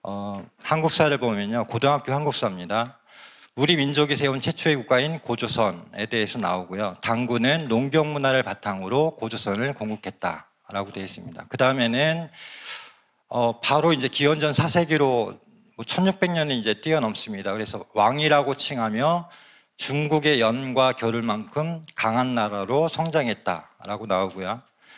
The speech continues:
부왕과 준왕 같은 강력한 왕이 등장해서 왕위를 세습했다라고 나-, 나오고요. 그 다음에 이제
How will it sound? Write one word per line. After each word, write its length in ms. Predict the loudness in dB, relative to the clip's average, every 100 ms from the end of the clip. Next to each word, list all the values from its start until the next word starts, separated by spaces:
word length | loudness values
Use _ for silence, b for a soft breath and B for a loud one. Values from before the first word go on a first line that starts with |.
| B B B
부왕과 420 | 2 4 4 2
준왕 360 | 2 0 2 2
같은 320 | 0 -2 -4
강력한 500 | -2 0 2 2 2
왕이 300 | 2 2 -2
등장해서 720 | -4 0 0 0 -2 2 4
왕위를 360 | 4 2 -2 -4
세습했다라고 1000 | -6 -8 -6 -6 0 -2 -2 -4 -4 -6
나-, 100 | -8
나오고요. 520 | 0 2 2 -2 -4 -6
그 100 | 0
다음에 360 | 4 4 4 0
이제 240 | -2 -6